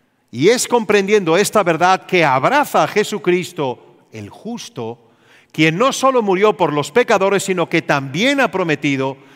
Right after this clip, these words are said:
poner su justicia perfecta en la cuenta de todos aquellos que vienen a él en arrepentimiento y fe. Pero es al conocer su condición que este hombre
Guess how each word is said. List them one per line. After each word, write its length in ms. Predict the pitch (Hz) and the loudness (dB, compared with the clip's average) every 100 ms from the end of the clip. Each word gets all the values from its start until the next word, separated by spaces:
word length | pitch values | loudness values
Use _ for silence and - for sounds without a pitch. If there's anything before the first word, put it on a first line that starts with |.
| - _ _ | -20 _ _
poner 480 | 147 151 170 240 247 | -2 0 2 2 2
su 200 | - 220 | -2 -8
justicia 800 | - 185 - - 220 - 220 196 | -6 -8 -8 -6 -6 -4 -2 -2
perfecta 840 | 185 147 135 214 220 - 139 120 - - - - | 0 -2 0 0 0 0 -2 -2 -6 -20 -20 -2
en 240 | 175 175 | 0 2
la 200 | 180 165 | 2 2
cuenta 560 | 175 214 269 262 - 233 | 0 0 2 -2 -2 -2
de 140 | 190 170 | 0 -2
todos 480 | - 233 262 254 | 0 0 0 -2
aquellos 420 | 240 233 247 208 - | -2 0 0 0 0
que 140 | 170 | 0
vienen 380 | 151 220 208 170 | 0 -2 0 0
a 140 | 151 | 2
él 600 | 214 269 277 208 - _ - | 2 2 -2 -6 -18 _ -12
en 160 | 139 135 | -8 -6
arrepentimiento 1040 | 127 131 139 131 135 131 160 202 185 196 | -4 -4 -6 -6 -8 -6 -6 -8 -8 -8
y 60 | 185 | -8
fe. 420 | - 190 143 - _ _ _ _ _ _ _ _ _ _ _ _ _ _ | -8 -10 -10 -20 _ _ _ _ _ _ _ _ _ _ _ _ _ _
Pero 260 | - 139 160 | -2 2 2
es 180 | 254 247 | 2 2
al 140 | 226 | 0
conocer 520 | 196 185 151 180 165 | -2 -4 -4 -2 -2
su 320 | 139 - 247 277 | -4 -8 -8 -4
condición 800 | 240 165 147 165 160 117 110 113 _ _ _ _ _ _ _ _ _ _ | -4 -2 -4 -2 -2 -2 -8 -18 _ _ _ _ _ _ _ _ _ _
que 280 | 107 107 202 | -12 -4 -4
este 280 | - 214 | -4 -4
hombre 500 | 156 123 113 120 147 | -4 -6 -8 -12 -14